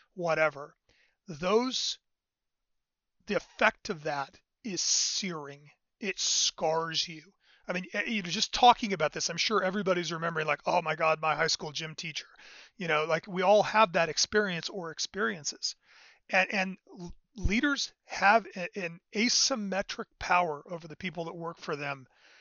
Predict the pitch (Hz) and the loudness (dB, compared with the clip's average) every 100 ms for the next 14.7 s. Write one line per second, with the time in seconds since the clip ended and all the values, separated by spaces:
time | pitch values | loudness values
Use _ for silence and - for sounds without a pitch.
0 | - _ - 190 170 196 190 - 226 - | -20 _ -4 0 0 0 -2 -4 -4 -4
1 | - - _ _ 208 196 208 185 247 220 | -6 -10 _ _ -16 -8 -4 2 4 6
2 | 196 240 247 180 196 180 185 - 175 165 | 6 6 2 -2 -4 -4 -2 -2 -2 -6
3 | 170 - _ - 180 170 156 170 160 - | -6 -14 _ -8 -6 -4 -4 -2 -2 -4
4 | 147 147 147 139 135 _ - 208 277 220 | -6 -10 -10 -12 -14 _ 6 6 6 2
5 | 220 202 - 208 202 - 175 - 185 160 | 2 0 -2 -4 -4 -6 -8 -6 -6 -6
6 | 160 160 - 190 190 156 - 180 - 185 | -6 -8 -8 -6 -6 -6 -8 -8 -6 -4
7 | 180 - 180 156 147 - 160 156 _ _ | -2 -2 -4 -4 -6 -8 -18 -18 _ _
8 | _ _ _ _ _ _ _ _ _ _ | _ _ _ _ _ _ _ _ _ _
9 | _ _ _ 226 180 175 208 170 - 311 | _ _ _ 0 0 0 -8 -6 -2 -2
10 | 240 185 160 165 170 196 202 - 175 233 | 0 -4 -2 0 2 0 -4 -4 -4 -4
11 | 180 - 170 - 180 - 151 147 - 170 | -4 -10 -10 -6 -4 -6 -12 -8 -4 -4
12 | - 175 208 214 - 190 208 190 135 - | -4 0 0 0 -4 -8 -6 -6 -8 -14
13 | - 190 _ _ _ _ _ _ _ _ | -18 -20 _ _ _ _ _ _ _ _
14 | _ _ - 190 - 190 - | _ _ -8 -8 -2 -2 -2